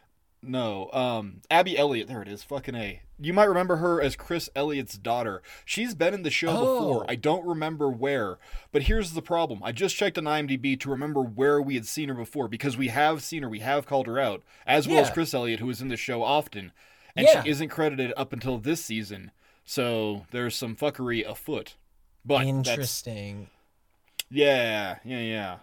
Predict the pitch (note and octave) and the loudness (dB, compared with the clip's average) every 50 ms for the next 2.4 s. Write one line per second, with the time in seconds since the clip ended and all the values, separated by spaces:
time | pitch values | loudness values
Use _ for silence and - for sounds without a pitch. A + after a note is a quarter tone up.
0 | _ _ _ _ _ _ _ _ _ _ _ _ _ _ _ _ _ _ _ _ | _ _ _ _ _ _ _ _ _ _ _ _ _ _ _ _ _ _ _ _
1 | _ _ _ _ - D#3 - - - E4 D#4+ F#4 G4 _ _ _ _ _ - C3 | _ _ _ _ -10 -10 -8 -8 -8 -8 -8 -8 -10 _ _ _ _ _ -4 -2
2 | C3 - C#3 C#3 B2+ A2 F#2+ | 0 2 2 2 2 2 0